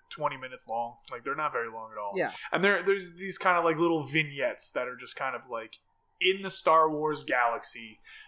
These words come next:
Speaker 1: and they don't really, you know, they don't really connect to anything. They're just, you know, little slices of, of life going on. And of course, heavy Japanese influences, <laughs> which
Speaker 2: Oh, yeah.
Speaker 1: sometimes seems a
Speaker 2: It
Speaker 1: little
Speaker 2: is
Speaker 1: weird,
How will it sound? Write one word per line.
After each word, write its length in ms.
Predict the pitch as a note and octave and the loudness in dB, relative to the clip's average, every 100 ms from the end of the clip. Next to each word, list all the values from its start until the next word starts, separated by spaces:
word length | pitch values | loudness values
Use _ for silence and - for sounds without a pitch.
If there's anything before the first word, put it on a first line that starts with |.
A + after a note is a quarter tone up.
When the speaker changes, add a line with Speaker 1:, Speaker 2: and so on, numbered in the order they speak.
| _ | _
Speaker 1:
and 360 | - A2 G#2+ G#2 | -6 -4 -6 -10
they 80 | A#2 | -8
don't 180 | C#3+ D3 | -8 -6
really, 480 | C3+ C3 C3 A#2+ - _ | -8 -8 -10 -12 -18 _
you 100 | - | -6
know, 100 | A2+ | -4
they 80 | A2+ | -2
don't 120 | A#2+ | -6
really 220 | A#2+ A#2+ A2+ | -8 -8 -6
connect 380 | C#3 C3+ - | -2 0 0
to 140 | D3+ D#3+ | 0 0
anything. 580 | C#3 C3+ - C3 B2+ C3 | -2 -4 -6 -4 -6 -6
They're 100 | C#3 | -6
just, 360 | C3+ B2 - | -2 -2 -2
you 100 | - | -2
know, 160 | F#3+ D#3+ - | -2 -2 -6
little 180 | G#3 F#3 | -6 -2
slices 480 | - D#3 - C#3 | 4 4 4 -2
of, 160 | C3 A#2+ - - _ - | -8 -10 -14 -18 _ -8
of 160 | A#2+ B2 | -6 2
life 260 | A#2+ - | 2 2
going 220 | - G#2+ G#2+ | -4 -6 -6
on. 260 | G2+ A2 | -8 -8
And 100 | B2+ | -8
of 160 | A#2+ - | -8 -2
course, 340 | F3+ C3+ - - _ - | 2 2 0 -8 _ -2
heavy 300 | C4+ C4+ B3+ | 0 2 2
Japanese 540 | - G3 F3+ D#3+ D3+ C#3 | 4 4 4 2 0 -4
influences, 600 | A#2 - G2 - - - G#5+ | -10 -16 -16 -16 -8 -4 0
<laughs> 440 | F#3+ - F#3+ - | 0 0 0 0
which 280 | F3+ - F3 - | -2 -2 -2 4
Speaker 2:
Oh, 160 | G#3 G3+ | 10 10
yeah. 60 | E3 | 10
Speaker 1:
sometimes 540 | A#3+ B3 C4 B3 A#3 | 8 4 4 4 2
seems 200 | A3+ G#3 | 0 4
a 20 | |
Speaker 2:
It 40 | F#3+ | 6
Speaker 1:
little 180 | F#3 E3 | 8 8
Speaker 2:
is 40 | |
Speaker 1:
weird, 420 | E3 D#3 C#3 C3+ | 8 6 4 0